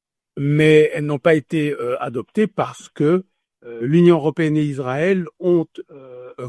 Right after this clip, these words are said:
conclu un accord, euh, la semaine dernière, euh, pour, euh, euh, améliorer, euh, euh, l'accès à l'aide humanitaire à Gaza. Ce qui a, euh, fait que, effectivement,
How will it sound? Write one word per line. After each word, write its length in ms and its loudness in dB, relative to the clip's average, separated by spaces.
conclu 360 2
un 160 -4
accord, 640 -4
euh, 100 -20
la 160 -4
semaine 260 -2
dernière, 720 -2
euh, 60 -4
pour, 480 2
euh, 840 -10
euh, 140 -20
améliorer, 840 0
euh, 580 -20
euh, 320 -20
l'accès 800 -4
à 140 -6
l'aide 260 0
humanitaire 640 -4
à 80 -4
Gaza. 460 -8
Ce 140 -4
qui 260 -4
a, 240 4
euh, 340 -20
fait 160 2
que, 500 0
effectivement, 800 -6